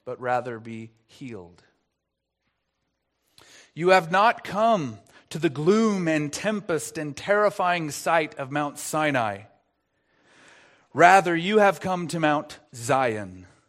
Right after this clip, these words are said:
the city of the living God, to the heavenly Jerusalem,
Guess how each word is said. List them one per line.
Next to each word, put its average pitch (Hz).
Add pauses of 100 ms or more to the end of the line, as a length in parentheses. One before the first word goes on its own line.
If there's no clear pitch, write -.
(460)
the 147
city 214
of 175
the 160
living 160
God, 123
to 160
the 147 (140)
heavenly 196 (300)
Jerusalem, 139